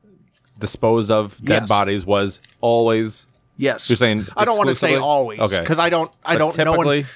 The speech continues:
Speaker 2: Yeah, we'll say largely, typically. I don't wanna be an
Speaker 1: Yes,
Speaker 2: absolutist
Speaker 1: okay,
Speaker 2: 'cause
Speaker 1: got
Speaker 2: I'm
Speaker 1: it.
Speaker 2: not knowledgeable enough about that.
Speaker 1: So largely, cremation is a practice they used.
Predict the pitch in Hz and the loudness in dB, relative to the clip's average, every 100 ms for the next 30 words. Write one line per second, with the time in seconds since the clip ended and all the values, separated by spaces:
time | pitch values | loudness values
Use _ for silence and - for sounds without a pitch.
0 | - 190 123 107 - 170 160 185 156 156 | -4 -2 -2 -6 -6 -4 0 0 2 2
1 | 160 151 156 151 - 165 143 143 143 139 | 2 0 0 0 0 -2 0 -2 0 0
2 | 127 - - 165 175 170 156 147 139 143 | -2 -10 -4 0 0 0 0 2 2 0
3 | 147 143 143 143 - 151 147 156 156 147 | 0 0 0 0 0 -2 0 0 0 0
4 | 147 143 127 127 127 120 131 123 117 113 | 2 2 0 0 0 -2 0 0 0 -2
5 | 92 - 110 107 131 127 123 120 107 _ | -4 0 0 2 2 2 2 2 -2 _
6 | _ _ _ _ _ - 123 120 110 107 | _ _ _ _ _ 0 2 2 2 0
7 | 95 107 104 101 104 104 98 78 55 - | 0 0 2 0 0 0 0 -4 -8 -14